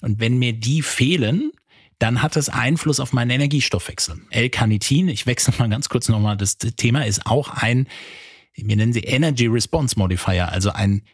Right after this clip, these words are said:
energieproduzierendes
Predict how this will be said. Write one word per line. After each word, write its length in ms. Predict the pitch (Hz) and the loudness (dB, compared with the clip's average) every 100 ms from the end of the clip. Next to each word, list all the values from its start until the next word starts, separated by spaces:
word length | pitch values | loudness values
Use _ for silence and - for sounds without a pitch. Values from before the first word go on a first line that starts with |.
| _ _ | _ _
energieproduzierendes 2750 | 117 107 104 107 143 147 131 - _ _ _ _ _ - 110 110 107 - - 139 139 123 110 - - - - | 2 2 0 0 2 2 0 -4 _ _ _ _ _ -2 0 2 0 0 0 2 2 2 2 0 0 0 -4